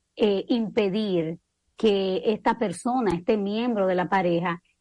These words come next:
tenga esa capacidad para establecer esos límites saludables. Y esto, Yadira,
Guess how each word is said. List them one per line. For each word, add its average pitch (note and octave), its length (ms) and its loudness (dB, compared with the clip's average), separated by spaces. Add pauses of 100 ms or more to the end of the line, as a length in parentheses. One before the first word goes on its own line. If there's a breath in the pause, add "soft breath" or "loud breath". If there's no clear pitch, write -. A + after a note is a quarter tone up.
(260)
tenga F#3+ 720 0 (200)
esa A#3 300 2
capacidad G3 760 0
para F3 180 -2
establecer F3 540 -2
esos G3+ 340 -2
límites G3 500 -2 (180)
saludables. E3 800 0 (340)
Y C#4+ 180 4
esto, B3+ 420 0
Yadira, G#3+ 600 0